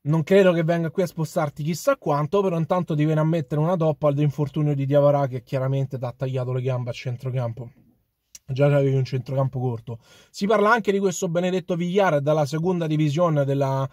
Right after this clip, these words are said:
della Liga, non so assolutamente chi sia e cosa,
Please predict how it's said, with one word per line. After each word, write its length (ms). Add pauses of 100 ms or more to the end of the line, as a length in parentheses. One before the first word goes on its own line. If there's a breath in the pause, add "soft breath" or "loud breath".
(200 soft breath)
della 240
Liga, 380
non 160
so 280
assolutamente 560
chi 160
sia 360
e 40
cosa, 500